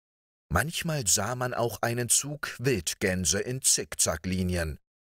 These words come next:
einen pfeifenden, schnatternden Ton ausstoßend und rascher schwenkend und die Richtung wechselnd als das flinkste Rekrutenbataillon. Die Mutter hatte eine gar liebe Art, die Kinder auf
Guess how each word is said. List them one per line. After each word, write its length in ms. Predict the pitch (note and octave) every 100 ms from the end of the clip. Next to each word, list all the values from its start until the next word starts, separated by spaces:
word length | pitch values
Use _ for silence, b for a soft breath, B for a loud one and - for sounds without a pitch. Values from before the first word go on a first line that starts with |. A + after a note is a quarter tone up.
| _
einen 360 | F#2+ E2 D2+ D2
pfeifenden, 720 | - A2+ A2+ - F#2 E2 D2
schnatternden 760 | - C3+ A2+ - F2+ E2 D#2+
Ton 300 | - C#3+ G#2
ausstoßend 840 | C#2+ E2 - - F2+ F2+ G2+ F#2 - _ _ _ -
und 180 | C3
rascher 440 | G#2+ A2+ D#3+ D3+ G2+
schwenkend 840 | - G#2 A#2+ D#3 - C3 A2+ - -
und 400 | C#3 C3+ - D3+
die 60 |
Richtung 420 | C3+ - - A2+
wechselnd 540 | A#2 - - B2+ A#2+ - _ _ -
als 360 | B2 D3+ -
das 220 | - A#2 -
flinkste 760 | - D3 F3+ - - D#3+ D3
Rekrutenbataillon. 1300 | D#3+ - E3 G2+ F#2+ E2+ - F#2+ D#2 F2 D#2+ C#2 D#2 _ _ _ _ _ _ _ _ _ _ _ -
Die 140 | D#2+
Mutter 340 | D2+ A2+ D3+ F#2
hatte 220 | F2+ E2
eine 220 | E2 D#2+
gar 260 | E2+ G2+ F#2
liebe 340 | D#2+ F2+ E2+
Art, 500 | E2+ F#2+ - - -
die 140 | E2+
Kinder 460 | - A#2+ B2+ A2+ D#2
auf 160 | D#2+